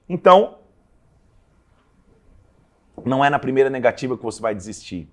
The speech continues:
Não é na primeira dificuldade que você vai parar. Deus vai continuar mostrando ser Deus. Ele vai continuar mostrando ser Senhor em todos os momentos. Primeira, primeira praga, água se transforma em sangue.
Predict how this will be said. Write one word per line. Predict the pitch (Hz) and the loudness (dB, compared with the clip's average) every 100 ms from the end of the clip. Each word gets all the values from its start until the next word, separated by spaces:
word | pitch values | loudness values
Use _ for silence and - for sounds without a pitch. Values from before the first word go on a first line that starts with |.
| _ _ _ - - | _ _ _ -20 -6
Não | |
é | 120 | 0
na | 123 | 0
primeira | 127 127 | 0 -2
dificuldade | 120 - 117 104 120 120 | -4 -8 -8 2 2 2
que | |
você | 113 110 | -10 -10
vai | 107 | -12
parar. | - 101 87 85 _ _ _ | -4 -4 -4 -10 _ _ _
Deus | 92 90 139 135 | -10 0 2 2
vai | 135 | -2
continuar | 127 - 127 | -4 -6 -6
mostrando | 127 - 123 127 | -6 -8 -10 -8
ser | 120 | -6
Deus. | 104 101 98 90 | -6 -6 -10 -10
Ele | 98 | -6
vai | 120 | -6
continuar | 120 117 127 | -8 -8 -8
mostrando | 120 - 120 | -8 -10 -8
ser | 131 | -6
Senhor | 120 117 113 120 123 - | -6 -6 -2 -4 -4 -10
em | 131 - _ | -10 -10 _
todos | 139 139 113 | 0 0 -2
os | 131 | -8
momentos. | 131 120 101 95 | -8 -8 -8 -10
Primeira, | - 127 147 170 | -8 -4 -2 0
primeira | - - 135 160 190 - _ _ _ - | 0 -2 -4 -2 -2 -4 _ _ _ 4
praga, | 147 151 156 151 - - _ | 8 8 8 -4 -6 -20 _
água | - 147 151 143 | 6 6 6 -2
se | 139 | -6
transforma | 131 120 - 127 123 120 | -12 -14 -6 -2 -2 -4
em | 135 107 | -8 -10
sangue. | - 127 120 117 120 | -6 -4 -4 -4 -10